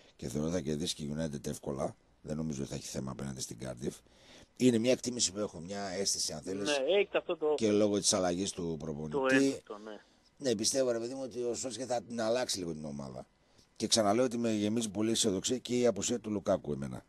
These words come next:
Speaker 1: προσωπικά.
Speaker 2: <laughs>
Speaker 1: Ναι, το λέω, με, με γεμίζει, γιατί μπροστά
Speaker 2: Ναι, ναι.
Speaker 1: με τους άλλους τους γρήγορους δεν θα κολλάει μπάλα τώρα στο Λουκάκου μέχρι να την κατεβάσει, να την πιάσει, να τη δώσει. Όλο αυτό είναι μια διαδικασία χρονοβόρα.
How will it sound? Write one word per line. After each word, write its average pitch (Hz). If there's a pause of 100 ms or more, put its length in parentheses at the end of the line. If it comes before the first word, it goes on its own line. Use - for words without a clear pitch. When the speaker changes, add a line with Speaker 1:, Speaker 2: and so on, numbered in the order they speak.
(180)
Speaker 1:
προσωπικά. 69 (400)
Speaker 2:
<laughs> -
Speaker 1:
Ναι, 95
το 160
λέω, 95
με, 110
με -
γεμίζει, 131
γιατί 107
μπροστά 107
Speaker 2:
Ναι, 104
ναι. 113
Speaker 1:
με 104
τους 82
άλλους 113
τους 85
γρήγορους 165 (540)
δεν 135
θα 127
κολλάει 101
μπάλα 92
τώρα 90
στο 87
Λουκάκου 87
μέχρι 95
να 98
την 82
κατεβάσει, 87
να 80
την 76
πιάσει, 92
να 78
τη 78
δώσει. 85 (720)
Όλο 127
αυτό 120
είναι 156
μια 160
διαδικασία 151
χρονοβόρα. 135